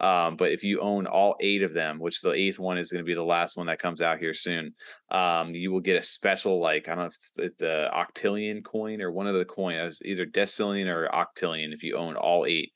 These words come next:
And the hard part about owning all eight, which there are a few hundred ada floor for each one of those different versions, but the L X three, which is the third version, which was when, like,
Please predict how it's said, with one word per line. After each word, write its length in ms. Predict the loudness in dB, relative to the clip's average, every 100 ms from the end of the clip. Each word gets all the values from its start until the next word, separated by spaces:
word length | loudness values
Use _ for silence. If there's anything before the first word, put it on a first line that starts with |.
| -16 -12 -4
And 180 | 0 2
the 60 |
hard 240 | 4 4 6
part 180 | 4
about 220 | 4 2 2
owning 260 | -2 0
all 240 | 2 4 4
eight, 240 | 2 2
which 280 | 0 0 0
there 180 | 2 4
are 40 |
a 40 |
few 220 | 2 0 0
hundred 240 | 0 2
ada 260 | 2 2 0
floor 380 | -4 2 2
for 120 | 2 0
each 200 | -2 -2
one 140 | -2
of 80 | 2
those 180 | 2 2
different 240 | -2 0
versions, 400 | 0 0 -2 -10 -14 -12
but 100 | -2
the 120 | 0 2
L 180 | 4 4
X 240 | 4 -2
three, 300 | -2 0 0
which 160 | -2 -6
is 80 |
the 80 | -8
third 300 | 0 2 2
version, 380 | 2 2 2 -4
which 200 | -8 -8
was 160 | -10 -8
when, 200 | -6 -2
like, 200 | -2